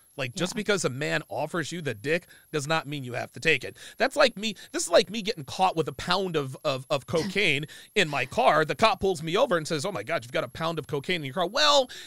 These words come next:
Speaker 1: it's not really my fault. You see, the demand is so high, I have to have this pound of coke.
Speaker 2: <laughs>
Speaker 1: The officer's gonna say, "Yeah, put your hand, put your hands behind your back, uh, Mister Hopkins. You're going to fucking jail." So you, and, and a lot of girls also do this too, Tori. They say, "Well,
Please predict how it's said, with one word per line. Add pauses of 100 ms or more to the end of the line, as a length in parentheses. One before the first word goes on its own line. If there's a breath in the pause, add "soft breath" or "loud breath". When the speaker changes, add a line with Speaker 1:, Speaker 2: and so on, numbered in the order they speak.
(120)
Speaker 1:
it's
not
really
my
fault.
You
see,
the
demand (260 loud breath)
is
so
high, (280 loud breath)
I
have
to
have
this
pound
of
coke.
Speaker 2:
<laughs>
Speaker 1:
The
officer's
gonna
say,
"Yeah,
put
your
hand, (120)
put
your
hands
behind
your
back,
uh,
Mister
Hopkins.
You're
going
to
fucking
jail." (260 loud breath)
So
you,
and,
and
a
lot
of
girls
also
do
this
too,
Tori.
They
say,
"Well,